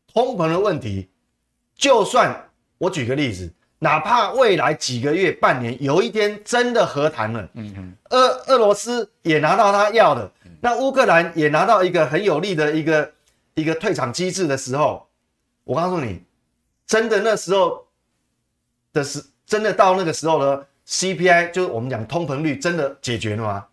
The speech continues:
Speaker 2: 也未必啊。
Speaker 1: 也未必。
Speaker 2: 因为有很多结构性的问题。
Speaker 1: 没有错，很多结构性的问题。那我们看最，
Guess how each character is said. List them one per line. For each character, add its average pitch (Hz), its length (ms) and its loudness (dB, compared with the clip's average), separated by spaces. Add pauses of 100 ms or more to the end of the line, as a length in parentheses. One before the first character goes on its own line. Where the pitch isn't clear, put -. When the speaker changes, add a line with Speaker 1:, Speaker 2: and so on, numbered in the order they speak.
(140)
Speaker 2:
也 113 120 -12
未 117 180 -8
必 104 220 -10
啊。 90 100 -16
Speaker 1:
也 101 100 -4
未 113 160 -2
必。 98 300 -8
Speaker 2:
因 160 120 -10
为 143 120 -4
有 127 80 -4
很 120 100 -8
多 135 120 -6
结 107 160 -6
构 120 140 -6
性 117 160 -12
的 101 40 -12
问 98 160 -12
题。 - 180 -20
Speaker 1:
没 123 60 -4
有 113 80 -2
错， 107 160 -4
很 101 100 -4
多 127 140 -2
结 120 140 -4
构 120 120 -2
性 113 140 -6
的 107 60 -8
问 104 120 -8
题。 85 140 -8 (220)
那 214 180 2
我 143 100 0
们 139 80 -4
看 170 220 0
最， 175 240 0